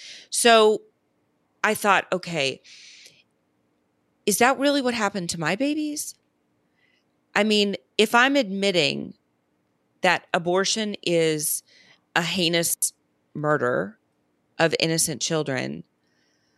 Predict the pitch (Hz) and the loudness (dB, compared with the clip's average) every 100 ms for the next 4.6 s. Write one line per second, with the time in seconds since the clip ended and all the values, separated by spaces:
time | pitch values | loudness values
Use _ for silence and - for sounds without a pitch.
0 | _ _ - 180 180 - 202 220 226 214 | _ _ 0 2 4 2 2 2 2 2
1 | 190 175 185 165 156 143 135 - - - | 0 -2 0 -2 0 0 0 -2 -6 -10
2 | _ _ - 156 139 135 - _ _ - | _ _ -2 2 2 0 -4 _ _ -2
3 | 156 156 156 147 139 131 131 110 127 127 | 0 0 -2 -2 -2 -2 -4 -4 -6 -6
4 | 127 - - - - 196 | -8 -8 -10 -10 -14 -18